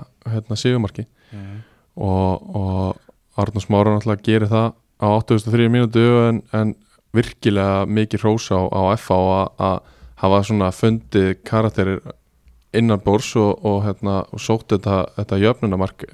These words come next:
Speaker 1: eftir það, sko.
Speaker 2: Mhm.
Speaker 1: Ég held að þetta myndi alltaf sigla út í, í, að renna út í sandinn eftir, eftir þetta annað mark.
Speaker 2: Mhm. Já, þannig að þeir náðu stíi þarna F H-ingar, en þeir eru ásamt K R-ingum bara akkurat núna fyrir neðan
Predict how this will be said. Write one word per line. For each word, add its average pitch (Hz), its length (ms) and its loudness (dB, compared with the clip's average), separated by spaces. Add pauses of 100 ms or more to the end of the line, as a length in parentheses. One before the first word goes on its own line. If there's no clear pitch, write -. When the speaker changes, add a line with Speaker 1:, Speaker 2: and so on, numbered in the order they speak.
(120)
Speaker 1:
eftir - 520 -2
það, 104 200 0
sko. - 200 -14 (260)
Speaker 2:
Mhm. 101 320 -14
Speaker 1:
Ég 101 180 0
held 98 40 -4
að 113 60 2
þetta 101 140 2
myndi 95 160 2
alltaf 104 260 -2
sigla 101 300 -4
út - 100 -8
í, 95 140 0
í, 95 240 -6 (260)
að 98 180 -2
renna 104 160 2
út 101 80 -4
í 101 60 -6
sandinn 117 340 -2
eftir, 101 280 -2 (540)
eftir 101 300 -2
þetta 98 220 -2
annað 110 240 0
mark. - 200 -14 (160)
Speaker 2:
Mhm. 101 360 -16 (720)
Já, 104 160 -10 (240)
þannig 110 260 -4
að 107 120 -2 (180)
þeir 117 180 -4
náðu 131 160 2
stíi 151 480 2
þarna 113 300 2
F 113 100 -4
H-ingar, 95 240 0
en 95 80 -4
þeir 117 220 2
eru 117 180 4
ásamt 123 400 2
K 131 100 0
R-ingum 110 460 2
bara 120 140 2
akkurat 117 180 -2
núna 127 320 0
fyrir 113 240 -2
neðan 127 640 4